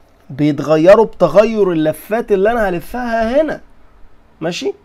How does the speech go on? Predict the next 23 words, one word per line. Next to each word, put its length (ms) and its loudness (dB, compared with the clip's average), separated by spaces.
مش 180 -12
هيبقوا 240 -6
ثابتين، 540 -8
امال 200 -4
انا 120 0
هعرف 360 2
الكولايدرز 720 -2
اللي 140 0
عندي 260 -2
منين؟ 380 -6
فواحده 360 2
واحده 220 -4
مع 100 -14
بعض. 300 -20
انا 140 -6
دلوقتي 260 -4
هعمل 260 -4
متغير 460 -6
اسمه 220 -8
مثلا، 320 -6
مثلا 640 -12
اكس 320 -10
ناو. 240 -8